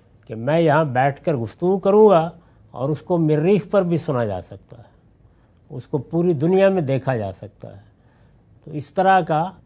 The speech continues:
علم جب بھی فروغ پاتا ہے تو اس علم کے ماہرین کو معلوم ہوتا ہے کہ اس کی ابھی جو کچھ بھی ہم نے ایجاد کیا اس کی آخری حد کیا ہے، زیادہ سے زیادہ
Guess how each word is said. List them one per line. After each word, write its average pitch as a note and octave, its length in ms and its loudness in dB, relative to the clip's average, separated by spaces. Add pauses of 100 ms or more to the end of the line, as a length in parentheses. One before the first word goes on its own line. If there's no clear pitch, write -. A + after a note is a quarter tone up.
علم E3+ 380 -2 (280)
جب C3+ 220 -6
بھی E3 260 0
فروغ F3 480 0
پاتا F3 520 0
ہے C#3+ 60 -8 (720)
تو F3+ 140 -12
اس E3+ 140 -6
علم B3+ 240 2
کے B3+ 160 -2
ماہرین F#3+ 520 0
کو B3 140 -2
معلوم F#3 380 0
ہوتا A3+ 280 2
ہے B3 100 2
کہ A#3 120 -4
اس G3+ 160 -4
کی A3 180 -12
ابھی F#3+ 440 0 (200)
جو C#3+ 180 -4
کچھ F3 200 -2
بھی F#3+ 160 0
ہم D3+ 160 2
نے F3+ 100 4
ایجاد D3+ 400 4 (120)
کیا F#3+ 220 2
اس A3+ 120 0
کی A#3+ 140 2
آخری A3 360 4
حد G#3+ 200 4
کیا B3 200 4
ہے، F3+ 80 -4 (160)
زیادہ D3+ 220 -2
سے F#3+ 100 2
زیادہ F3+ 240 -2